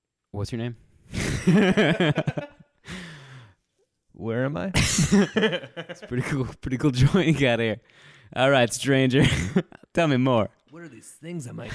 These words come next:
Speaker 2: ears?
Speaker 1: <laughs>
Speaker 2: Yes.
Speaker 1: Let me have it.
Speaker 2: Uh, so he was from Finland,
Speaker 1: Mm-hmm.
Speaker 2: and I really wish that I could say his name.
Speaker 1: Oh, fucking just
Speaker 2: Simo.
Speaker 1: try.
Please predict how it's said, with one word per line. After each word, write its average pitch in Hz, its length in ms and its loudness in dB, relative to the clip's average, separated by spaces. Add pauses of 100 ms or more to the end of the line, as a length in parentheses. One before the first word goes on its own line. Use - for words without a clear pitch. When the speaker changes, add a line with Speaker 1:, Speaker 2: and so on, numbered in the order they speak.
Speaker 2:
ears? 151 300 -2 (160)
Speaker 1:
<laughs> 165 60 -4 (1700)
Speaker 2:
Yes. 131 400 -10
Speaker 1:
Let 92 140 -8
me 101 60 -4
have 101 220 -2
it. 82 120 -10 (340)
Speaker 2:
Uh, 127 320 -10 (120)
so 139 400 -6 (160)
he 247 180 -8
was 403 220 -4
from 143 300 -4
Finland, 139 680 -6 (160)
Speaker 1:
Mm-hmm. 117 840 -20
Speaker 2:
and 117 640 -6 (220)
I 110 60 -8
really 127 540 2
wish 120 400 0
that 107 160 -8
I 101 140 -6
could 101 180 -10
say 101 200 -8
his 98 200 -8
name. 101 260 -10 (100)
Speaker 1:
Oh, 101 180 -20 (540)
fucking 85 360 -14
just 85 280 -20
Speaker 2:
Simo. 135 300 -4
Speaker 1:
try. 95 180 -6